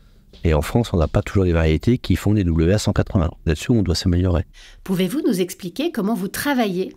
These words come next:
Speaker 2: pour répondre à la demande ?
Speaker 1: Quand on a des lots qui arrivent, notre travail, c'est d'alloter par rapport à la qualité qu'on a réceptionnée et ensuite bien segmenter dans nos cellules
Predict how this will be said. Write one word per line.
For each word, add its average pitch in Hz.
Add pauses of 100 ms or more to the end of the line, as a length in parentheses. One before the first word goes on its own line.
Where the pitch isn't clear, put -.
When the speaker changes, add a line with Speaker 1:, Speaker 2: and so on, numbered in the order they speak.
Speaker 2:
pour 180
répondre 214
à 202
la 180
demande ? 160 (400)
Speaker 1:
Quand 90
on 90
a 90
des 95
lots 113
qui -
arrivent, 104
notre 90
travail, 95
c'est -
d'alloter 92
par 90
rapport 82
à 87
la 85
qualité 95
qu'on 90
a 85
réceptionnée 85 (260)
et -
ensuite 87
bien 92
segmenter 95
dans 95
nos 90
cellules 98